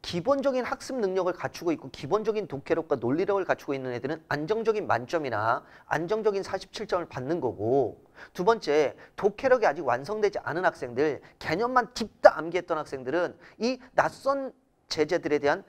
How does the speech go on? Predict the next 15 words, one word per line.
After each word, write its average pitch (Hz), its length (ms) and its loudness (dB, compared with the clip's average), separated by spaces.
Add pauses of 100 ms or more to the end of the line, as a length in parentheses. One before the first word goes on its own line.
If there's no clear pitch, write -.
(140)
대응력이 214 520 4
떨어지면서 143 720 2 (120)
점수가 185 420 0
많이 135 300 0
떨어진 170 360 2
거니까 120 460 4 (140)
오히려 202 300 4
변별력이 185 540 -2
상당히 269 320 -4
높았던 151 440 0
문제다. 107 400 -2 (180)
그러니까 139 160 6
많은 208 200 6
학생들이 220 360 -2
보면 156 400 0